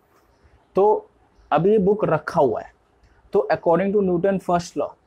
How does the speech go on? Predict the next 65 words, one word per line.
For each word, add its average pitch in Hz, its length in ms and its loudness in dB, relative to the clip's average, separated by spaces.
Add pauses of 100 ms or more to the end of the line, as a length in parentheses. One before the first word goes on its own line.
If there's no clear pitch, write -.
(800)
जो 165 80 0
Newton 160 340 2
first 175 360 -2
law 170 120 2
है 160 120 -2
ना, 220 60 -6
वो 208 160 2
law 175 160 4
of 170 100 -6
inertia 156 460 0
भी 135 80 0
है, 117 100 -4
Galileo's 139 540 0
जो 147 200 2
law 139 200 4
of 143 100 -8
inertia 143 280 -4
है 147 80 -2
ना, 190 80 -6
वो 208 120 -4
same 180 240 -2
ही, 160 100 0
दोनों 160 240 0
इक्वल 160 300 2
ही 143 100 2
है, 120 120 -2
याद 143 180 4
रखना। 123 300 -4 (320)
तो 139 60 -4
न्यूटन्स 139 420 0
का 175 100 0
first 156 400 0
law 135 120 0
है, 143 300 -2
इसको 143 180 -6
हम 151 80 -2
लोग 151 100 -2
बोलेंगे 151 340 0
galileo 143 540 0
law 139 180 0
of 147 100 -2
inertia 139 440 -2
भी 151 120 0
बोलेंगे। 117 420 -6 (680)
चलो 139 140 -2
मैं 143 100 0
यहाँ 139 120 0
पे 139 100 0
side 131 220 -2
में 139 120 -2
लिख 135 140 0
देता 127 220 -6
हूँ, 160 60 -6
starting 151 380 -2
में 151 80 -2
नहीं 151 120 -2
बताया 143 280 0
लेकिन 165 240 -4
मैं 151 160 0
आपको 151 260 -2
प-, 147 120 -4
पहले 147 400 0
बता 135 240 -2
चुका 117 280 -8
था। 180 140 -12